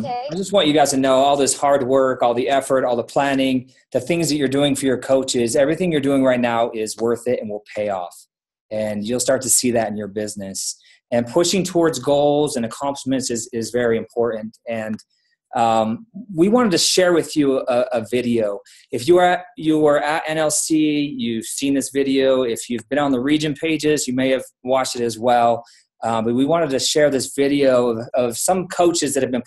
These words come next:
Speaker 2: pushing and working towards a goal, and to show you some of the reactions that they, that they had as they found out, well, in this situation, they, they were finding out that they were elite coaches. So we wanna share this with you really quickly.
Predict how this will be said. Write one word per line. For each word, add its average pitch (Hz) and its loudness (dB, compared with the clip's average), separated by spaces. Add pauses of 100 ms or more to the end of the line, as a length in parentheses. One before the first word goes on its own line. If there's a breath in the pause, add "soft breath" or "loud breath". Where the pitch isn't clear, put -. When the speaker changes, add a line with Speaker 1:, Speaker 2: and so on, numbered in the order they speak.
Speaker 2:
pushing 180 -2
and 123 0
working 156 -2
towards 135 -6
a 127 -4
goal, 113 -2 (480 soft breath)
and 147 0
to 147 0
show 190 4
you 190 2
some 175 0
of 156 -2
the 147 0
reactions 135 0
that 120 -2
they, 120 -2
that 110 -10
they 123 0
had 110 -2
as 107 -4
they 117 0
found 131 -2
out, 120 2 (400 loud breath)
well, 127 2
in 131 2
this - 0
situation, 120 0
they, 120 0
they 123 2
were 120 2
finding 120 0
out 117 -2
that 113 -4
they 113 -2
were 110 0
elite 107 -4
coaches. 107 -6
So 120 0
we 127 -4
wanna 151 -2
share 143 0
this 131 -2
with - -8
you 131 -4
really 123 -4
quickly. 120 -4